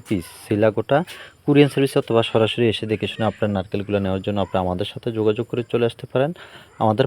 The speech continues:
প্রতিষ্ঠানের নাম হচ্ছে মেসার্স মিলন ব্রাদার্স। আমি মিলন, আমাদের ঠিকানা হায়দারগঞ্জ, রায়পুর, লক্ষ্মীপুর এবং আমাদের স্ক্রিন দেওয়া নম্বরে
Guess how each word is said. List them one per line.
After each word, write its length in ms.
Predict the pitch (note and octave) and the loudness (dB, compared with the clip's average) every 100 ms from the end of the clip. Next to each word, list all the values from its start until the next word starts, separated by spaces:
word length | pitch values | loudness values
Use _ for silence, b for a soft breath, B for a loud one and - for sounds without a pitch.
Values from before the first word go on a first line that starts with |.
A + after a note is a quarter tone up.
| - | -2
প্রতিষ্ঠানের 460 | - - - C3 B2 | -6 -6 -4 -2 0
নাম 80 | G2+ | 0
হচ্ছে 160 | G2+ - A2+ | -2 -4 -4
মেসার্স 260 | - A2+ - | -4 -8 -4
মিলন 200 | A2 A#2+ C3 | -2 2 6
ব্রাদার্স। 320 | C3+ G#2+ - - F#2 | 8 6 2 -6 -2
আমি 140 | A2 C3 | 0 0
মিলন, 220 | C3 A#2+ F#2 | 2 2 2
আমাদের 220 | F#2+ G2 - | 0 -2 -4
ঠিকানা 280 | A#2+ A#2+ A#2 A2 | -6 -2 -2 2
হায়দারগঞ্জ, 440 | A2+ A2+ A2 A2+ - | 2 2 0 -4 0
রায়পুর, 240 | A2+ A2+ A2+ | 0 2 0
লক্ষ্মীপুর 360 | B2 B2 A2 - - B B B - | 0 -2 -4 -10 -12 B B B -2
এবং 120 | A#2+ A#2 A#2 | 0 4 6
আমাদের 200 | A2+ A2+ - | 6 4 0
স্ক্রিন 200 | - A2+ | -2 2
দেওয়া 120 | A#2 | 2
নম্বরে 220 | A2+ G#2 | 4 4